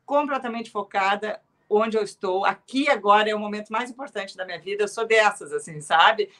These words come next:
Neste momento que eu tô conversando contigo, nada mais existe à minha volta.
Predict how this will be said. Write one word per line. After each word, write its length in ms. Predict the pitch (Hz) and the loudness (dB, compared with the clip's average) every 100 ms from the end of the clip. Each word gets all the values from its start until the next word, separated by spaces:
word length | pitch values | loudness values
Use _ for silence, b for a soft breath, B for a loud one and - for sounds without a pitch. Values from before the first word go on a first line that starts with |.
| b - | b -2
Neste 400 | 202 247 294 277 | 2 4 2 0
momento 360 | 269 240 247 | -2 -2 -6
que 60 | 247 | -4
eu 60 | 233 | -6
tô 120 | 247 | -4
conversando 440 | 220 214 214 202 | -2 -2 -4 -8
contigo, 480 | 196 180 - 254 254 | -8 -10 -6 -6 0
nada 320 | 254 302 311 | 4 6 6
mais 220 | 285 277 | 4 2
existe 340 | 269 208 240 247 | 0 -12 -12 -8
à 40 | |
minha 200 | 233 247 | -6 -8
volta. 460 | 196 175 151 _ | -2 -2 -2 _